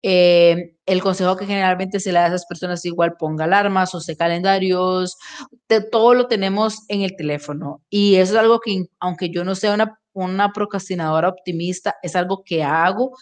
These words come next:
Eh, tengo recordatorios para todo, incluso como en mi calendario de Google, lo que hago es incluso como calendarizar,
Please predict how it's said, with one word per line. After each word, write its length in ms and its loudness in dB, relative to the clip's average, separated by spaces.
Eh, 340 2
tengo 220 2
recordatorios 720 0
para 340 0
todo, 500 4
incluso 540 -4
como 220 -6
en 60 -4
mi 100 -6
calendario 580 -2
de 120 -2
Google, 440 -2
lo 180 0
que 140 -8
hago 300 0
es 260 -4
incluso 500 -4
como 300 -6
calendarizar, 960 -2